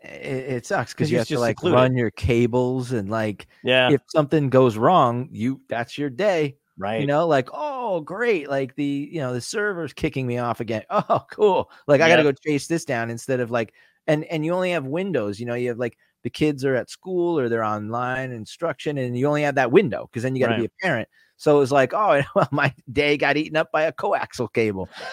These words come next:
Speaker 1: So you're like,
Speaker 2: <laughs>
Speaker 1: "Nice, not getting any work done today."
Speaker 2: Right.
Speaker 1: And then you're like, "When's that deadline?" So
Speaker 2: Yeah.
Speaker 1: it's, it's, it's a, it's a frustrating thing. I would not, I cannot recommend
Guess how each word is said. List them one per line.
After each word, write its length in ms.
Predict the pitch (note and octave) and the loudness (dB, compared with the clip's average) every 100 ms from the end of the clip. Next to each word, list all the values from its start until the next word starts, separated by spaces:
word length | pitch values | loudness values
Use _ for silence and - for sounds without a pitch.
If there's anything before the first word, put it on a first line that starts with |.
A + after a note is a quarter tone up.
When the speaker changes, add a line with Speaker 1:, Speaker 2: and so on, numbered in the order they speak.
| - | -2
Speaker 1:
So 80 | D#3+ | 2
you're 180 | D#3 D3+ | 4 6
like, 220 | D3+ C#3+ - _ | 6 4 0 _
Speaker 2:
<laughs> 180 | _ - | _ 0
Speaker 1:
"Nice, 420 | A#3 C#3 - - _ | 0 0 -4 -14 _
not 140 | D3+ D3+ | -2 2
getting 180 | D#3+ E3 | 2 2
any 100 | F3 | 0
work 220 | F#3+ F#3+ | 0 0
done 160 | D#3 A#2+ | 0 0
today." 280 | A#2 G2+ E2+ _ - | -2 -2 -8 _ -2
Speaker 2:
Right. 180 | A#2+ A#2+ | 2 4
Speaker 1:
And 140 | C#3 D3+ | 4 2
then 240 | D3+ D3 | 0 -2
you're 120 | D#3+ | 0
like, 100 | D3 B2 | 0 0
"When's 220 | D3+ A3 | 0 0
that 160 | A#3+ | 0
deadline?" 500 | G3 B3 A#3 C4+ D4 - - _ _ | 0 -2 0 0 -2 -4 -16 _ _
So 260 | _ E3+ D#3+ | _ 2 2
Speaker 2:
Yeah. 100 | E3 | 2
Speaker 1:
it's, 220 | E3 - - _ | -4 -8 -20 _
it's, 420 | D3+ C#3 - - _ _ _ _ | -8 -8 -12 -20 _ _ _ _
it's 200 | E3 - | -8 -6
a, 200 | E3 D3 | -8 -8
it's 140 | D3 | -8
a 120 | C#3 A#2 _ | -8 -10 _
frustrating 520 | - E3+ - D3+ C3+ | -6 -6 -4 -4 -4
thing. 180 | B2 B2 - | -4 -6 0
I 120 | C#3+ | 2
would 220 | D#3+ C#3 | 4 0
not, 400 | A#2+ B2+ C#3+ D3 - | -4 -2 0 0 -2
I 60 | |
cannot 480 | C3 - F#3 E3+ C#3+ | 0 2 4 2 0
recommend 500 | B2+ A#2+ A#2 G#2 F2 | -2 -4 -4 -6 -10